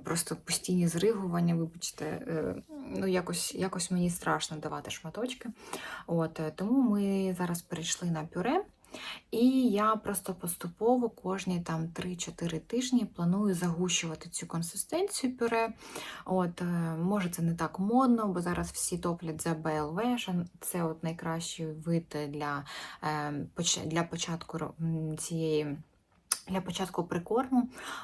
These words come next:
От, але все ж таки я, е, дивлюсь, що на пюре прикормі, навіть коли ми вже зараз почали трішечки так його загущувати, тобто є такі маленькі шматочки, Міра активно відкриває рот, вона там,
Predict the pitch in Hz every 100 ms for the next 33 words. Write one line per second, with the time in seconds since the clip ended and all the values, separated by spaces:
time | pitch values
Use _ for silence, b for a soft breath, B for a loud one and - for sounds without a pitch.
0 | - 180 175 - 190 226 254 247 220 -
1 | - 190 185 175 190 208 208 202 196 180
2 | 180 170 180 185 190 185 - 185 175 185
3 | 185 170 170 185 240 247 220 - 202 208
4 | 185 175 180 170 170 B B - 185 185
5 | 175 175 180 175 170 170 - 170 175 175
6 | 170 175 175 170 - 156 - 170 165 170
7 | 170 170 285 - 254 220 185 180 175 175
8 | 185 180 175 175 180 180 170 - 170 165
9 | 226 277 - 240 B B B - 196 180
10 | 175 - 214 190 175 170 - 170 170 165
11 | 170 202 233 220 180 185 180 180